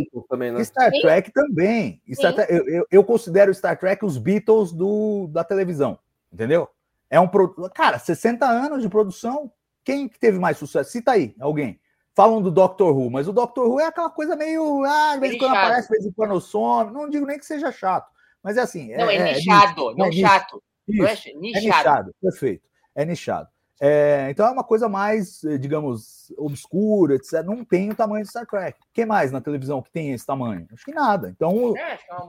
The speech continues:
Speaker 3: boa.
Speaker 2: Trek é os Beatles da televisão.
Speaker 1: É, da televisão.
Speaker 2: Mas um dia vai, vai decantar.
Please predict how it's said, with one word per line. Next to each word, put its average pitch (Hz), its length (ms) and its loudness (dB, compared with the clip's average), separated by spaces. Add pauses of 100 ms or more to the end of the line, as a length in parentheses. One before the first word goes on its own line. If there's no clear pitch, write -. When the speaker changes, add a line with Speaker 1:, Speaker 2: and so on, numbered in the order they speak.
Speaker 3:
boa. 208 60 8
Speaker 2:
Trek 214 300 6
é 196 140 10
os 233 180 6
Beatles 208 420 2
da 220 100 0
televisão. 240 480 -2 (240)
Speaker 1:
É, 104 140 -6
da 107 120 -4
televisão. 123 840 -6
Speaker 2:
Mas 220 440 6
um 226 260 0
dia 185 580 2 (220)
vai, 160 840 4 (200)
vai 185 460 0
decantar. 277 680 -2